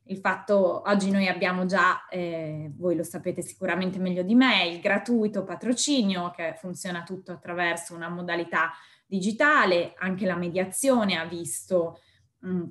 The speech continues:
questa digitalizzazione, la formazione di quest'anno è stata tutta in modalità digitale.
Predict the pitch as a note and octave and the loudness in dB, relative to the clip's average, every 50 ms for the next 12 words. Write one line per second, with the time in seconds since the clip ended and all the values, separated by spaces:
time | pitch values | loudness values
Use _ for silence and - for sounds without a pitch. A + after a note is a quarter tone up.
0 | - - G3 F#3+ - F#3+ F#3 F3+ F3+ F3 E3+ - - F3 E3+ F3+ F3 F#3+ G3+ G3+ | -6 -6 -6 -2 0 0 0 0 -2 -2 -4 -4 -2 0 0 0 2 2 0 0
1 | - - C#4+ C4+ A3+ F#3 F3+ F#3 F3+ - - F#3+ F3+ F#3 F3+ F3+ F3+ - - F#3 | 2 2 4 4 4 4 4 2 0 -2 -4 -4 -2 -2 -4 -4 -4 -4 -4 -4
2 | F3+ F3+ F3+ F3+ F3+ - F#3 F3+ F#3 - G#3 F#3+ F#3+ F#3+ F#3 F#3 - F3 D#3 - | -4 -4 -4 -6 -6 -6 -6 -8 -4 -2 0 0 0 0 -2 -6 -8 -12 -12 -14
3 | E3+ - - G#3+ G3 G3 - - F#3 E3+ E3 - - F3+ F3+ F3+ F3+ F3 F3 E3+ | -12 -8 -6 -6 -6 -6 -6 -2 -2 -2 -2 -2 -4 -6 -6 -4 -4 -4 -2 -2
4 | E3+ F3 F3 F#3 F3 E3+ G#3 G#3+ B3+ E4 E4 - G3 F#3 F#3+ G#3+ A3 - | -2 -2 -2 -4 -2 0 0 0 0 -2 0 0 2 2 2 2 0 -2